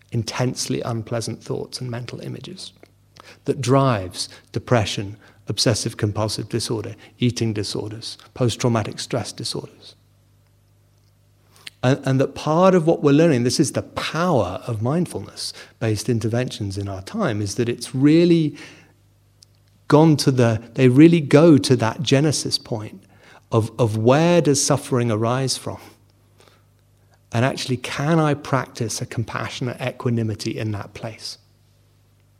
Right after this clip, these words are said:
Cultivate a greater capacity to feel the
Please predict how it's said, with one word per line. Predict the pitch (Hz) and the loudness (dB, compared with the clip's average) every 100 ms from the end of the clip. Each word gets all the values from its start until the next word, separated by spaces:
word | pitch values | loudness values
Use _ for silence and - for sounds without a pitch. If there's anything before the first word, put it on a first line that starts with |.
| _ _ _ _ _ _ _ _ _ _ _ _ | _ _ _ _ _ _ _ _ _ _ _ _
Cultivate | - 131 120 120 104 104 - | -4 -2 0 -2 -2 -6 -8
a | 113 | -6
greater | 120 139 156 151 | 0 2 2 0
capacity | 151 139 117 123 107 104 101 - - | -2 -2 -4 -4 -2 -4 -6 -18 -14
to | - | -10
feel | 110 - - 143 160 165 151 | -8 -6 2 8 10 10 8
the | 123 113 | 6 4